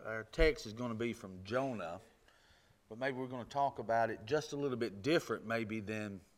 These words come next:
uh, we've heard this lesson or, or, or talked about this story. We've all heard the story of Jonah and, uh, him being in the belly of the big fish. We've heard how God told Jonah, uh,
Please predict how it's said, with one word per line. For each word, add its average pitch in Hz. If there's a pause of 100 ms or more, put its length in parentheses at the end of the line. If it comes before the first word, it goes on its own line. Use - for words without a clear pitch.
(840)
uh, 104
we've 104
heard 120
this 117
lesson 113
or, 90 (360)
or, 95
or 101
talked 117
about 104
this 98
story. 110
We've 123
all 175
heard 131
the 98
story 123
of 95
Jonah 120
and, 92 (480)
uh, 101
him 113
being 117
in 101
the 95
belly 113
of 101
the 95
big 107
fish. 123
We've 101
heard 117
how 107
God 113
told 107
Jonah, 123 (540)
uh, 104